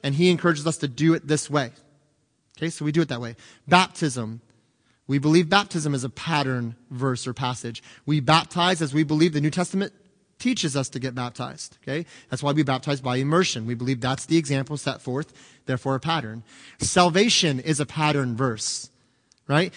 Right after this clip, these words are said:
There's not many, many ways to get saved. There's the way to get saved, and that's the pattern we see throughout Scripture. So we have to be careful that there are pattern passages and principle passages. Again, it's all the Word of God. I'm not, I'm not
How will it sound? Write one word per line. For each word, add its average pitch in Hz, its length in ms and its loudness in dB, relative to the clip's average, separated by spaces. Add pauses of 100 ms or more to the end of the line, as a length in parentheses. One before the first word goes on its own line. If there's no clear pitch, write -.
(140)
There's 160 140 2
not 196 300 4
many, 175 360 6
many 170 240 4
ways 160 320 4
to 151 80 -4
get 151 160 -4
saved. 151 400 0
There's 170 240 2
the 254 160 2
way 160 200 2
to 143 140 -4
get 135 160 -2
saved, 143 320 0
and 139 80 -6
that's 139 160 -4
the 160 80 -4
pattern 143 400 -2
we 165 80 0
see 147 220 -2
throughout 135 320 -6
Scripture. 123 460 -8 (340)
So - 160 4
we 214 40 10
have 233 100 4
to 220 60 -6
be 233 60 -2
careful 185 280 2
that 147 120 2
there 151 100 4
are 139 120 2
pattern 208 540 2 (200)
passages 208 560 0
and 185 260 -2 (200)
principle 143 600 0 (260)
passages. 127 680 -6 (240)
Again, 185 180 4
it's - 120 -4
all 151 180 -2
the 190 100 2
Word 214 140 4
of 226 120 0
God. 214 280 2
I'm - 460 -12
not, 156 260 0
I'm 151 140 -2
not 151 240 2